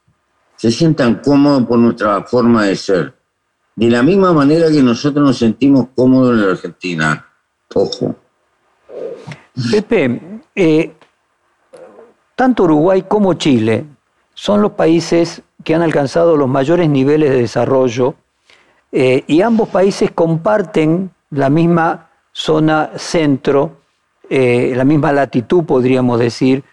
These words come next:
Speaker 2: en Sudamérica. ¿Usted le asigna alguna relación al nivel de desarrollo y de igualdad de vida con los climas templados, como eran esas ideas que existían en el siglo veinte?
Speaker 1: Yo no le daría tanta importancia.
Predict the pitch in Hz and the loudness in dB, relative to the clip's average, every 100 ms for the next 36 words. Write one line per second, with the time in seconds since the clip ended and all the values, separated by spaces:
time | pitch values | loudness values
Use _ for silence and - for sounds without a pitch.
0 | _ _ _ - 127 117 139 131 127 117 | _ _ _ -2 -2 0 0 0 0 0
1 | 110 110 - 117 - - - - 156 156 | -2 -2 -2 -4 -6 -20 -16 -4 -2 0
2 | 233 220 185 214 202 175 147 147 156 233 | 0 0 0 0 0 0 0 2 2 2
3 | 214 185 160 160 208 220 202 170 147 143 | 2 2 0 0 0 0 0 0 2 2
4 | 165 160 147 127 139 143 165 165 151 139 | 2 2 0 0 -2 0 0 2 2 2
5 | 135 131 147 143 151 165 160 156 - - | 2 0 2 2 2 2 2 -2 -8 -14
6 | - 135 123 151 147 123 135 123 170 180 | -4 -2 -2 0 0 0 -4 0 0 2
7 | 156 143 147 147 127 139 139 139 151 135 | 0 -2 0 -2 -2 -2 0 0 0 0
8 | 117 - 110 139 147 143 _ _ _ 127 | -4 -6 -6 -2 -2 -4 _ _ _ -4
9 | 127 110 143 139 160 190 175 151 127 _ | -2 -2 0 2 2 0 0 -4 -4 _
10 | _ _ _ _ _ _ _ _ _ _ | _ _ _ _ _ _ _ _ _ _
11 | _ _ - - _ _ _ _ _ _ | _ _ -14 -14 _ _ _ _ _ _
12 | _ _ _ - 135 190 190 165 143 139 | _ _ _ -2 0 2 2 2 2 2
13 | 151 170 143 131 156 139 120 123 113 135 | 2 2 0 0 2 2 0 0 -2 -2
14 | 123 92 - 95 82 | -2 -2 -2 -2 -4